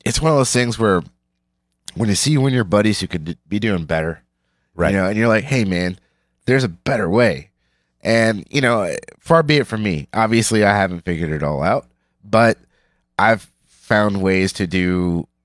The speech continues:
Speaker 1: to play the volume, like, the amount of music that I wanna play and still be able to sustain a life.
Speaker 2: Right.
Speaker 1: And that's very difficult to do there 'cause there's not any industry for it. And there's a kind of a,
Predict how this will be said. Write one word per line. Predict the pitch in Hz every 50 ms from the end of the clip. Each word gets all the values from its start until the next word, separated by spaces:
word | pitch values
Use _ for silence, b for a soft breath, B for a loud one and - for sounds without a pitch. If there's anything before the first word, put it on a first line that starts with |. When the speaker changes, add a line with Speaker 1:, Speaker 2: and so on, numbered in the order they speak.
| _ _ _ _ _ _ _
Speaker 1:
to | - 101
play | - - - 123 110
the | 104 95
volume, | 78 73 76 95 90 101 107 104 104 90 -
like, | 95 95 95 90 82
the | 101 98 90
amount | 87 87 92 101 101 107 107
of | 101 95
music | 95 95 98 90 90 82
that | 80 90 87
I | 90 90
wanna | 85 85 80
play | 71 - 117 123 117 110
and | 104 90
still | - - 101 92
be | 95 95
able | 92 82
to | 80
sustain | - 85 82 - - 92 90 80
a | 71
life. | 71 76 71 62 - - _ _ _ _
Speaker 2:
Right. | 90 90 82 71 - - - - - - - - _ _ _ _ _ _ _ _ _ _ _ _ _ _ _ _ _ _ _ _ _ _ _ _ -
Speaker 1:
And | 98 107
that's | 110 92 90
very | 90 87 123 120 117 104 98
difficult | 85 107 101 - 82 - 85 85 -
to | - 80
do | 78 120 143 135
there | 107 90 80 82 78
'cause | - - 98 92 82
there's | - 95 95 92 90 92
not | 92 95 101 101 101 - - _ _ _ _
any | - 110 107 98 92 85
industry | 107 143 127 95 - - 85 78
for | - - 73 69 69 69
it. | 65 - -
And | 90 92 92
there's | 92 90 90 87 76 60
a | - 82 85
kind | - - - 120 113 113
of | 104 90 82
a, | 80 80 73 73 73